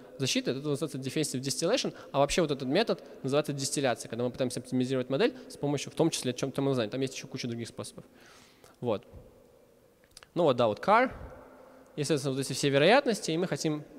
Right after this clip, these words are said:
это всё дело обучить. Вот. Тоже есть ещё прикольные варианты. На самом деле все эти атаки, они о-, очень, э, падки под всякие разные повороты. То есть, например, если вы делаете защиту, то вы можете просто несколько раз предсказывать,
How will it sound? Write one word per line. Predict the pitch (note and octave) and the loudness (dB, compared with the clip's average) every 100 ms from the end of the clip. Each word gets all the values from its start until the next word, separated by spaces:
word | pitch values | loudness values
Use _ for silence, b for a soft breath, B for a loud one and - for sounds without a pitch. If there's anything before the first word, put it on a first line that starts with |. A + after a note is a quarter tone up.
| - | -10
это | - C3+ | -6 -6
всё | C#3 B2 | -6 -4
дело | A#2+ A#2 | -2 -4
обучить. | B2 - A#2+ - - _ _ _ _ _ _ _ _ _ _ - | -8 -14 -18 -20 -20 _ _ _ _ _ _ _ _ _ _ -6
Вот. | D#3+ F3 - B B B B B | 6 8 8 B B B B B
Тоже | - G#3+ | 10 10
есть | E3+ | 10
ещё | F3 F3 | 4 2
прикольные | - G3+ F#3+ | 4 4 6
варианты. | F3+ C4 F4 | 6 6 4
На | D3+ | 2
самом | D3 G#3+ | 2 2
деле | F3 | 4
все | F3+ | 4
эти | E3+ | 6
атаки, | D#3 A#3+ - | 6 6 6
они | D#3 D#3+ | 4 2
о-, | - - - - | 2 -4 -14 -4
очень, | F3 G3+ - F#3+ E3 B B B B - - - - - - - - | 4 6 6 4 2 B B B B -18 -18 -18 -20 -20 -20 -18 -10
э, | F#3+ D#3 C#3 | 2 8 8
падки | - G3+ G#3 E3+ D3 - | 12 10 10 6 4 4
под | - E3+ | 6 6
всякие | - E3 D#3 | 6 2 4
разные | D3+ D3 | 6 4
повороты. | C3+ B2+ C3+ B2+ | 6 8 10 8
То | - | 0
есть, | C3+ | -6
например, | C3+ C3 C3 | -4 -2 -2
если | B2+ C#3 | -2 -2
вы | B2+ | 0
делаете | C#3 C3 C3 | 0 0 -4
защиту, | B2+ A#3 C4 G3+ B B - | -4 -2 -2 -2 B B -2
то | D3 | 4
вы | |
можете | D#3 C#3+ - | 6 4 4
просто | D3+ C#3+ | 0 2
несколько | C#3 C3+ - C3 | 2 2 0 -4
раз | A#2+ | -4
предсказывать, | - B2 G3+ C4+ G#3+ | -6 -2 0 2 0